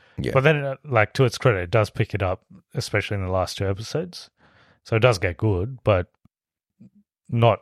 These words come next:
Speaker 2: good enough for the whole season to be redeemed, I don't think.
Speaker 1: Mm.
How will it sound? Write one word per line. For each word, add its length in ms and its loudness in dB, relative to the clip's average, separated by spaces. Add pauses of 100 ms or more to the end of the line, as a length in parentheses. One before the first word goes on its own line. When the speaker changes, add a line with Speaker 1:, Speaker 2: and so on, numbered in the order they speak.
(140)
Speaker 2:
good 160 4
enough 240 2
for 220 -4
the 340 -2 (420)
whole 180 2
season 380 -4
to 140 -6
be 280 -2 (120)
redeemed, 440 0
I 80 -2
don't 200 -4
think. 320 -2
Speaker 1:
Mm. 240 -6